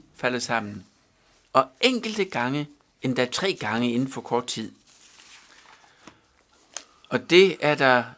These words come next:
nogen, der har eftervist, at lidt før vores tidsregnings begyndelse, der skete det faktisk.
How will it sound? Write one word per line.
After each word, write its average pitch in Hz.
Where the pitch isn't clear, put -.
nogen, 147
der 165
har 113
eftervist, 135
at 107
lidt 165
før 131
vores 131
tidsregnings 117
begyndelse, 131
der 196
skete 185
det 175
faktisk. -